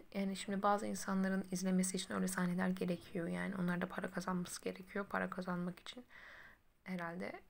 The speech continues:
e, öyle sahneleri de koyuyorlar daha fazla izlenmek için. Tabii yanlış yani keşke gerek olmasa.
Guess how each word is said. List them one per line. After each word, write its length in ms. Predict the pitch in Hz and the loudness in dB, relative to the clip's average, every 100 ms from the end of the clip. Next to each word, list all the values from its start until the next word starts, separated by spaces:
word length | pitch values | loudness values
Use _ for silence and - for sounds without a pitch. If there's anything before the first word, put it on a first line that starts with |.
| - | -10
e, 340 | 185 170 170 180 180 | -8 -6 -6 -4 -2
öyle 140 | 175 | -2
sahneleri 440 | - 175 170 185 | -2 -2 0 -2
de 40 | 185 | -6
koyuyorlar 420 | - 175 180 185 | -4 -2 0 0
daha 100 | 185 | -2
fazla 280 | 170 180 175 | 0 -2 -2
izlenmek 400 | 185 190 196 185 | -4 -4 -2 -4
için. 180 | - - | -6 -10
Tabii 340 | - 285 294 277 - - - - - - _ 247 | -8 -6 -6 -8 -12 -20 -20 -20 -20 -20 _ -6
yanlış 480 | 262 269 202 185 - | -2 0 -2 -2 -2
yani 240 | 180 175 | -2 -2
keşke 600 | - 185 - 185 196 311 - - _ - - - | -4 -6 -4 -4 -4 -4 -12 -20 _ -20 -20 -10
gerek 320 | 190 185 185 | -6 -6 -6
olmasa. 440 | 175 180 190 - | -6 -6 -8 -8